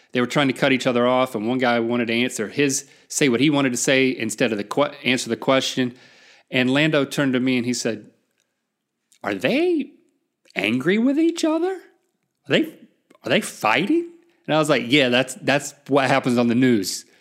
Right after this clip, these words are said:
it, which was news to him. And it, it, again, it's like,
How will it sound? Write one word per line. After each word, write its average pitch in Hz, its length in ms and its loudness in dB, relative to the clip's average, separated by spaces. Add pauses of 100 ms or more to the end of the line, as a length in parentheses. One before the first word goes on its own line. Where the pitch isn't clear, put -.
(340)
it, 147 300 -4
which 143 160 2
was 123 160 0
news 143 360 4
to 117 140 0
him. 104 380 0 (100)
And 160 120 0
it, - 280 -8 (140)
it, 185 340 0 (420)
again, 135 440 0
it's 113 160 -6
like, 127 280 -6